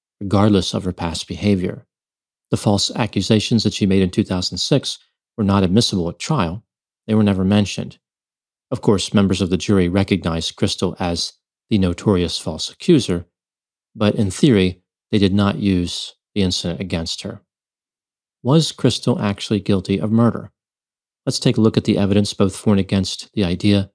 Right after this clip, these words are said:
that Crystal was guilty, starting with the inculpatory factors. Crystal admitted that she stabbed her boyfriend, Reginald, during an argument in his apartment. He was not armed.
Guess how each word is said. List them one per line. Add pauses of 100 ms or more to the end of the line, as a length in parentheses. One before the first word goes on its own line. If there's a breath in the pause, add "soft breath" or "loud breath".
(120)
that
Crystal
was
guilty, (560)
starting
with
the
inculpatory
factors. (880)
Crystal
admitted
that
she
stabbed
her
boyfriend,
Reginald, (200)
during
an
argument (140)
in
his
apartment. (680)
He
was
not
armed.